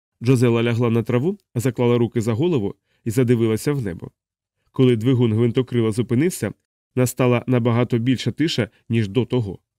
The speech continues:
"Не можу повірити", — сказала вона. "Намагаюсь, але все одно не можу повірити. Все це не може відбуватися, відбуватися, відбуватися. Це якийсь сон. Завтра цей сад наповниться шумом.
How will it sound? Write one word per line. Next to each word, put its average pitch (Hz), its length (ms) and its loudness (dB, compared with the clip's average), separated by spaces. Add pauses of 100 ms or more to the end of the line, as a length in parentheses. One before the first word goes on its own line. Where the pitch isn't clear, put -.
(500)
"Не 117 120 2
можу 190 240 0
повірити", — 98 540 -6 (240)
сказала 110 420 0
вона. 101 280 -6 (400)
"Намагаюсь, 123 600 2 (200)
але 117 260 0
все 131 220 -2
одно 135 260 0
не 117 100 0
можу 110 260 -2
повірити. 101 560 -6 (760)
Все 131 180 0
це 123 120 0
не 120 80 4
може 139 240 2
відбуватися, 113 760 -4 (500)
відбуватися, 120 880 -4 (600)
відбуватися. 113 800 -8 (680)
Це - 180 0
якийсь 135 300 -2
сон. 92 360 -10 (680)
Завтра 117 360 0
цей 117 140 -2
сад 147 240 -4
наповниться 117 500 -2
шумом. 98 420 -8